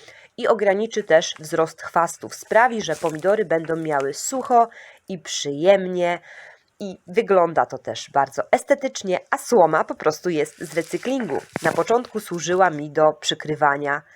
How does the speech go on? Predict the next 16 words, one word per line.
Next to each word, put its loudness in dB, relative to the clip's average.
kopca 0
ziemnego, -4
który 0
był 2
przeznaczony 0
do 0
przechowywania 0
warzyw 0
okopowych, 0
kan 0
i -12
dali. 2
Mam 2
wiele 8
odmian -2
pomidorów, -2